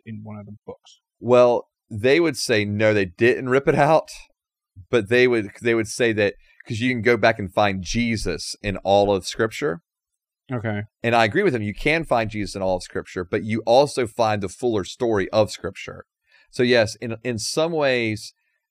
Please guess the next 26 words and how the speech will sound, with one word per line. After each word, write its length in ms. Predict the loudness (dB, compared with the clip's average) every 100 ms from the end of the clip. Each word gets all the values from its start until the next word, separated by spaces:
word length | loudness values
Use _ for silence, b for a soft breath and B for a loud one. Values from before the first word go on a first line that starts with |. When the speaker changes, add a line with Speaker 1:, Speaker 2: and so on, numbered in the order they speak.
| -10
Speaker 2:
they, 440 | 2 4 6 4 0
they 220 | -4 -2
want 260 | 0 -2 -4
you 80 | -4
to 40 |
read 300 | -2 -2 0
it 160 | -2 -2
through 100 | -6
the 80 | -6
lens 300 | -4 -4 -4
of 120 | -6
Jesus, 560 | -6 -2 -2 -2 -6 -8
which 280 | -10 -10 -20 _ -8
we 120 | -6
should, 480 | -2 2 2 2 -4 _ _ _ _ _ _ _
but 60 | -4
we 100 | -4
should 140 | -2
also 360 | 2 2 2 0
read 260 | 0 -2 -4
it 100 | -4
for 100 | -6
what 220 | 0 0
it 100 | 2
is. 540 | 2 0 -4 -14 -18 -20 _ _
Like, 260 | -2 -2 -2